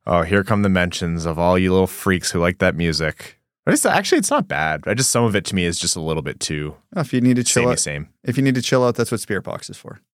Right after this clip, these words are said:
Speaker 1: At, as I always say.
Speaker 2: Yeah, you should definitely, uh,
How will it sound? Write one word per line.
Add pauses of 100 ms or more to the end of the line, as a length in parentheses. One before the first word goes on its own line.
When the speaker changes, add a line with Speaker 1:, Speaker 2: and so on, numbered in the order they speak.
(680)
Speaker 1:
At, (340)
as
I
always
say. (140)
Speaker 2:
Yeah, (100)
you
should
definitely,
uh,